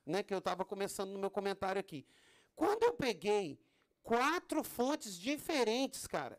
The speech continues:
de jornal, que mui-, por muito tempo pautaram aí as informações no Brasil e no mundo, falando sobre a mesma questão, cara, com, tipo assim, um noticiário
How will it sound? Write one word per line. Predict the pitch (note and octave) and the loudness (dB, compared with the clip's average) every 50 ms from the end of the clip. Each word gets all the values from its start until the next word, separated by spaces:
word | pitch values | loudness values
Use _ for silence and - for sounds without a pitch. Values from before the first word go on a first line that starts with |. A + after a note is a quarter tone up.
| _ - | _ -18
de | C#3+ C#3 E3 A3+ A#3+ | -14 -10 -6 -6 -6
jornal, | G3 - B3 D4 D#4+ D#4+ A#3 G3 F3+ F#3+ G3 G3 F#3+ G#3 A3+ B3+ D#4 - _ _ _ _ _ _ _ _ _ | -4 -2 0 2 2 2 0 0 0 2 4 4 4 4 2 2 -2 -6 _ _ _ _ _ _ _ _ _
que | - - B3+ B3 | -6 -4 -4 -2
mui-, | A#3+ A3+ A3 A#3 C4 D4 F4+ G4 F4 | 0 0 0 2 2 2 2 2 0
por | - - C4+ A#3+ | 0 0 2 2
muito | A3+ A#3+ D4 F4 F4 E4+ - | 2 2 0 0 0 -2 -4
tempo | - - B3+ C4 - A#3 | -4 -4 -6 -6 -6 -8
pautaram | - - - B3+ C#4 D#4 D4+ - - - A3+ A3+ B3 C4+ B3 A#3 | -6 0 2 2 2 2 0 -2 -2 0 2 2 2 4 4 4
aí | G#3+ G3 G#3+ A#3+ B3+ B3 - | 2 2 0 -2 -4 -4 -2
as | - G3+ G3+ G3+ - A3 | 2 2 2 2 0 -2
informações | A3 - - A3 G#3 G#3+ G3 F3 - - G3+ G3+ G3+ F3+ E3 | -4 0 0 0 0 0 -2 -4 -2 -2 -2 -2 -2 -2 -2
no | A3 B3+ | -4 -4
Brasil | A#3+ - A3 F#3+ F#3+ D#3 F#3+ A3+ | -2 0 0 0 0 0 -2 -2
e | B3 | 0
no | C4 D4 D4+ | 0 0 2
mundo, | C4 F#3+ G3+ A#3 C4+ C#4 D4 D#4 - - _ _ - - - | 2 4 4 4 2 0 -2 -4 -8 -10 _ _ -20 -16 -6
falando | - A#3+ A#3 A3+ G#3+ A3+ B3+ C4 B3 | 0 0 2 2 2 2 2 0 0
sobre | - - - C4 B3+ A#3 C4+ B3+ A#3+ - | -2 0 0 0 0 0 -2 -10 -6 -4
a | A3+ A#3+ | -2 0
mesma | A#3+ A#3+ B3 C#4+ D4+ C4+ D4+ D4 | 0 0 -2 -2 -2 -4 -4 -4
questão, | - D4 C4 - - - C4+ D#4 D#4+ | -2 -4 -4 -4 -2 -2 -2 -2 -2
cara, | - - F#3+ E3+ D3 D3+ | -2 0 -2 -2 -2 -2
com, | - - A#3+ B3+ C4 - - - - - _ - | -6 -6 -6 -4 -6 -6 -8 -12 -20 -20 _ -8
tipo | - C4 - - | -6 -6 -2 -2
assim, | B3+ - - D4+ C#4+ A#3+ G3 - - | -2 -2 0 0 0 0 0 -2 0
um | A3+ A#3+ B3 B3 A#3 A3+ A3 A3 | -2 0 0 0 -2 -2 -2 0
noticiário | A3+ A#3+ A#3 - - - - A#3+ C4 C#4+ D4 C#4 B3 | 2 0 0 0 0 -2 0 0 2 2 2 0 0